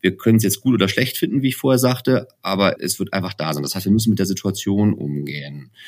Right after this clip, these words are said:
Und eine Apotheke vor Ort, die diesen Service bietet, die sozusagen die Convenience des Endkunden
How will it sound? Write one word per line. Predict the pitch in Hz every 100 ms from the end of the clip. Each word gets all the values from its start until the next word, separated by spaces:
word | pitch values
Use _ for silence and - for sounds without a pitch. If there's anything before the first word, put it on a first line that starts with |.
| - - - -
Und | 110 110 110 - - -
eine | 104 64
Apotheke | - 95 - 170 170 92 82 78
vor | - -
Ort, | - 95 82 76 73 -
die | - 98 101 85 -
diesen | 107 107 104
Service | 92 - 170 160 156 -
bietet, | 127 127 - 87 - - -
die | 95
sozusagen | 92 92 95
die | 87
Convenience | - 95 90 104 156 160 147 139 -
des | 104 101 -
Endkunden | - 101 120 117 _ 110 104 92 85 76 69 -